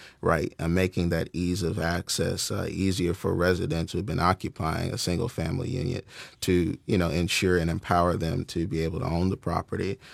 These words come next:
as well as the pro-, commercial properties in their neighborhood, you know, main street, so to say.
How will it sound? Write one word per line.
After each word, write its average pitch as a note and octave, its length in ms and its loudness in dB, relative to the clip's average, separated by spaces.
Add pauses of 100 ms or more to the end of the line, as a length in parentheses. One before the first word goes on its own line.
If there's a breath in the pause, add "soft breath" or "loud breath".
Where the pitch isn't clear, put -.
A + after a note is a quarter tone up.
(140 loud breath)
as E2+ 220 0
well F2 300 2
as E2+ 280 -2
the E2+ 340 -2
pro-, E2+ 320 2 (100)
commercial F2 760 0
properties E2 680 -2
in E2+ 180 0
their E2+ 260 -2
neighborhood, F2+ 720 -2 (280 soft breath)
you G2+ 160 2
know, F2 140 2
main F2+ 340 2
street, - 400 -4
so - 200 -4
to F2+ 100 -6
say. - 320 -6